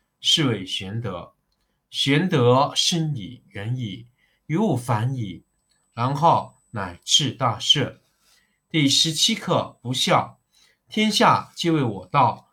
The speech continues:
大事不孝。夫为大，故为不孝。若孝，久以其细也乎？我有三宝，持而保之。一曰慈，二曰俭，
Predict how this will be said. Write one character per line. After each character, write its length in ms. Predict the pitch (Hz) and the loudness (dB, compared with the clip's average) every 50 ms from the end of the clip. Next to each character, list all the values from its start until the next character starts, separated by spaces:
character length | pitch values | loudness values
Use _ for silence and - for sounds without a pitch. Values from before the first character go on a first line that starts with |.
| _ _ | _ _
大 240 | - 165 143 123 104 | -2 0 0 0 0
事 240 | - - - - 120 | -4 -8 -8 -8 -8
不 180 | 101 - 101 107 | -8 -8 -8 -6
孝。 460 | 117 - - 160 117 98 - - _ _ _ _ _ _ _ _ _ _ _ _ | -4 -2 2 2 2 2 0 -6 _ _ _ _ _ _ _ _ _ _ _ _
夫 220 | _ - - 180 202 | _ -4 -2 2 2
为 180 | 202 190 196 | 4 2 2
大， 400 | 190 190 214 180 123 110 - - _ _ _ _ | 4 4 4 4 4 2 -4 -12 _ _ _ _
故 160 | - 160 143 | -4 0 2
为 140 | 127 120 120 | 2 2 0
不 180 | 120 120 110 123 | 0 -4 -4 -2
孝。 460 | 123 - 208 175 120 101 - - _ _ _ _ _ _ - | 0 2 2 2 2 0 -2 -8 _ _ _ _ _ _ -2
若 180 | 220 214 196 | 2 4 4
孝， 560 | 165 - - - 247 214 139 101 - - _ _ _ _ | 4 4 4 4 4 4 4 2 -2 -6 _ _ _ _
久 240 | - - 123 143 | -6 -4 -2 -2
以 240 | 175 165 131 101 95 | 0 -2 -2 -6 -8
其 380 | - - - - - 120 131 143 | -10 -8 -4 -4 -2 -2 -2 0
细 300 | 147 - - - 202 147 | 0 2 2 2 2 0
也 160 | 101 90 87 | -4 -6 -10
乎？ 420 | - - - 131 135 131 123 120 _ _ _ _ _ _ _ _ _ _ _ _ | -14 -8 -4 -2 -2 -2 -4 -8 _ _ _ _ _ _ _ _ _ _ _ _
我 140 | - 131 139 | -4 -2 0
有 160 | 143 127 101 | 0 0 -2
三 360 | 95 - - 190 180 170 175 165 | -4 -6 -2 0 0 0 0 -2
宝， 340 | 143 110 90 - - _ _ _ _ _ _ _ | -2 -2 -2 -4 -8 _ _ _ _ _ _ _
持 400 | - - - - - 131 139 151 | -6 -2 0 0 2 0 0 -2
而 180 | 110 117 117 120 | -2 -2 -2 0
保 300 | 120 110 92 87 - _ | 0 0 0 0 -4 _
之。 440 | - - - - 143 143 139 139 - _ _ _ _ _ _ _ _ _ - | 0 2 2 4 2 0 -2 -4 -8 _ _ _ _ _ _ _ _ _ -8
一 100 | - 180 | -4 -2
曰 240 | 175 170 165 165 160 | 2 4 4 4 4
慈， 540 | 160 - - - 113 113 123 135 143 143 - _ _ _ _ _ - | 0 -4 -10 -6 -4 -2 -2 -2 -4 -6 -12 _ _ _ _ _ 0
二 280 | 185 160 135 113 104 117 | 4 4 4 4 2 -2
曰 180 | 131 143 143 139 | -2 -2 -2 0
俭， 360 | 139 - 117 101 95 - _ | -2 -2 -4 -6 -10 -12 _